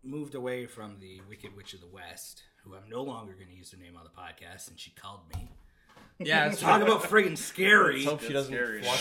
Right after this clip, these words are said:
Speaker 2: the
Speaker 1: Shoot
Speaker 2: podcast.
Speaker 1: the podcast, and a few days later she calls me. I'm like, "Oh, God."
Speaker 3: Uh-oh.
Speaker 1: She knew.
Speaker 3: <laughs> You're busted.
Speaker 1: I don't know how, but she knew. Um,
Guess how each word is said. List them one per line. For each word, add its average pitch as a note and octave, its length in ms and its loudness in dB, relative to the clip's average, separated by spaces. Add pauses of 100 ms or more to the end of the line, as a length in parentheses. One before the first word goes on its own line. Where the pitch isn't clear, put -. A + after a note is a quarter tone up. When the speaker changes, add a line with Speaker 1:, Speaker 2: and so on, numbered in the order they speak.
Speaker 2:
the G3 60 0
Speaker 1:
Shoot A#3 80 2
Speaker 2:
podcast. A2+ 540 -4
Speaker 1:
the D#3+ 200 -4
podcast, D#3+ 680 0
and D#3 120 -8
a C#3+ 40 -8
few F3 160 -8
days D3+ 220 -2
later D3+ 240 -4
she C#3 140 -10
calls D3 320 -6
me. C#3 100 -12
I'm C#3+ 260 -14
like, - 100 -8
"Oh, D3+ 80 -10
God." F#3+ 440 -4
Speaker 3:
Uh-oh. A#2 480 -6 (220)
Speaker 1:
She C#4 260 -8
knew. A#3 300 -12 (200)
Speaker 3:
<laughs> E3+ 60 -4
You're C3+ 220 -4
busted. B2 680 -8 (360)
Speaker 1:
I A#3+ 60 -6
don't C4+ 160 -2
know C4+ 80 0
how, C4+ 180 -6
but F#4 140 2
she F#4 160 -8
knew. F#4 420 -4 (580)
Um, E3 460 -2